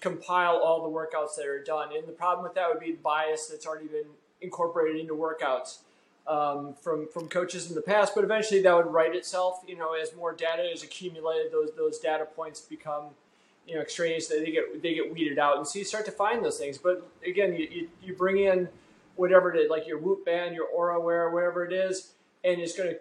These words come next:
be able to calculate, again, your readiness to be able to go. It can give you probably instant time feedback. If that goes right back into the computer, again, you can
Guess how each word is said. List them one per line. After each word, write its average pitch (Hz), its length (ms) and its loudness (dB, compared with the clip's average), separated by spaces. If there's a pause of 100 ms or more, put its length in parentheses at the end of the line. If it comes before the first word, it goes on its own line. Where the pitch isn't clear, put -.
be 185 60 -2
able 170 120 4
to 160 60 -4
calculate, 165 580 -2
again, 151 160 -4
your 135 100 -6
readiness 156 560 -2
to - 60 -16
be 156 40 -6
able 139 140 0
to 139 80 -6
go. 175 340 4
It 156 100 0
can 156 140 -18
give 151 140 -18
you 147 180 -14
probably 143 300 -4
instant 170 420 -12
time 156 340 -6
feedback. 185 640 2
If 160 140 -18
that 180 260 2
goes 175 240 -2
right 170 200 0
back 165 260 2
into 165 180 -12
the 151 100 -18
computer, 180 680 -2 (300)
again, 196 240 6
you 165 120 0
can 156 260 -6